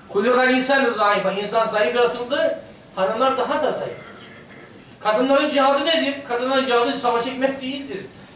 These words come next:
Kadınların cihadı hacca gitmektir, umreye gitmektir. Mevlam nasip etsin inşallah. Hanımlarınızı umreye götürün, hacca götürün tabii ya. Malatya'daydı, bir adam gayesi satıyor. İhtiyar bir şalvarlı, takkeli.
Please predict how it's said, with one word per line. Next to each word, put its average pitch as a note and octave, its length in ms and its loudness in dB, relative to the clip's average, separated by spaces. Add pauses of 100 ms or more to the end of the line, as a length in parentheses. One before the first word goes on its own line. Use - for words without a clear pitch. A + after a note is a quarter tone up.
(260)
Kadınların G#3 540 0
cihadı A3 680 2 (460)
hacca D#3+ 260 -4
gitmektir, C3 480 -8
umreye C#3 300 -6
gitmektir. B2+ 440 -10
Mevlam F3+ 260 2
nasip - 260 0
etsin D3 260 -2
inşallah. - 300 -4 (960)
Hanımlarınızı G3+ 600 2
umreye A3 360 2
götürün, G3+ 340 -2
hacca E3+ 280 -2
götürün G#3 400 -4
tabii F3 220 -2
ya. - 140 -14 (1500)
Malatya'daydı, G#3 800 2
bir A3+ 220 2
adam A3+ 200 0
gayesi F#3+ 260 2
satıyor. C#3+ 420 -2 (360)
İhtiyar C#4 560 -4
bir C#3 40 -14
şalvarlı, F#3+ 520 0 (420)
takkeli. - 400 -4